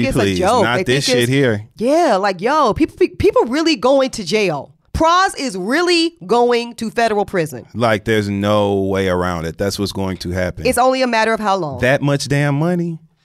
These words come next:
Speaker 2: Please.
Speaker 1: And you're talking about a federal, a presidential election.
Speaker 2: What?
Speaker 1: So that's, that's just really, you know, you know how they be saying at the airport, "Don't let nobody hold your bags"?
Speaker 2: Uh-huh.
Speaker 1: Y'all better listen.
Speaker 2: Hmm.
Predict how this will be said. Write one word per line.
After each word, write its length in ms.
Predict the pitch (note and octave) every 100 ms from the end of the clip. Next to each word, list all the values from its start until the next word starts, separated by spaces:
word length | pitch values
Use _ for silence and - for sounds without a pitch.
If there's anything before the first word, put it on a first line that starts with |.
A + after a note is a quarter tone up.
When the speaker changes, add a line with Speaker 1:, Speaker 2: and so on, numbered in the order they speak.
| _ _ _ _ -
Speaker 2:
Please. 580 | - G2+ E2 D2+ D#2 -
Speaker 1:
And 60 | D4+
you're 80 | E4
talking 180 | F#4 D4
about 220 | C4+ B3
a 100 | G#3+ -
federal, 420 | - B3+ B3+ B3 -
a 80 |
presidential 640 | G#3+ - D4 B3 A#3+ A3+ E3+
election. 540 | E3+ F#3+ G3 - - - _
Speaker 2:
What? 560 | D#4 G4+ G#4 - - - - -
Speaker 1:
So 380 | - F3+ D#3 D3
that's, 400 | A3 C4 C4 -
that's 280 | G#3 A3
just 260 | - F#3+ F3+
really, 440 | D#3+ F3 E3 E3 E3
you 100 | E3
know, 280 | D3 C#3 - _ -
you 60 | G#3
know 80 |
how 40 | B3
they 80 | A3+
be 100 | A3+
saying 200 | B3+ G#3+
at 100 | G#3+
the 60 | F#3+
airport, 340 | A3 A3 G#3+
"Don't 100 | G3
let 120 | G#3
nobody 200 | G#3 G3+
hold 200 | G#3 G#3
your 100 | G#3
bags"? 400 | G3+ A#3 A3+ A#2+
Speaker 2:
Uh-huh. 460 | C#3 E3 D#3 A2 G2+ - _ _ _ _ _ _ _ _ _
Speaker 1:
Y'all 160 | - C#3+
better 180 | D#3+ F#3
listen. 460 | G#3 A3+ F#3 F3 E3+
Speaker 2:
Hmm. 280 | D#3+ C3